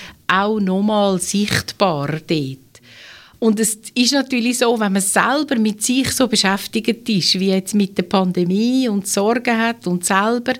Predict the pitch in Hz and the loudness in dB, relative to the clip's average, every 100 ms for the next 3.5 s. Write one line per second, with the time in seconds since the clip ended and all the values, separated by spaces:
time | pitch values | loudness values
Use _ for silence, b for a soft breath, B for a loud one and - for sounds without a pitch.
0 | B B B B B B _ _ _ 214 | B B B B B B _ _ _ 0
1 | 214 214 - - - _ _ _ _ - | 2 -2 -8 -20 -20 _ _ _ _ -8
2 | - 214 240 226 226 208 220 214 190 220 | 2 2 2 -2 -2 0 2 2 2 2
3 | 208 220 240 233 170 | 2 2 0 0 -4